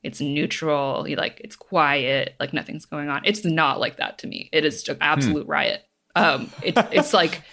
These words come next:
Speaker 1: you know, and, and even more if you have this loop thing, right? <laughs> But,
Speaker 2: Yeah,
Speaker 1: but even
Speaker 2: right.
Speaker 1: without the loop,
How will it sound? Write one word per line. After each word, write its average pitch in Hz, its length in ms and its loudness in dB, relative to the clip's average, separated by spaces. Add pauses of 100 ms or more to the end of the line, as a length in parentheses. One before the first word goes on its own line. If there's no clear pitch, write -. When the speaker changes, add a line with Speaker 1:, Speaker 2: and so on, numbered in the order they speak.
(760)
Speaker 1:
you 214 160 4
know, 160 100 4
and, 233 260 4
and 175 240 2
even 190 240 4
more 202 220 8
if 160 140 2
you 170 80 4
have 220 140 2
this 175 200 0
loop 202 320 2
thing, 143 320 0
right? 180 300 6 (120)
<laughs> - 120 0
But, 202 100 8
Speaker 2:
Yeah, 123 140 8
Speaker 1:
but - 80 6
even 113 140 8
Speaker 2:
right. - 60 8
Speaker 1:
without 220 280 4
the 196 80 8
loop, 180 500 6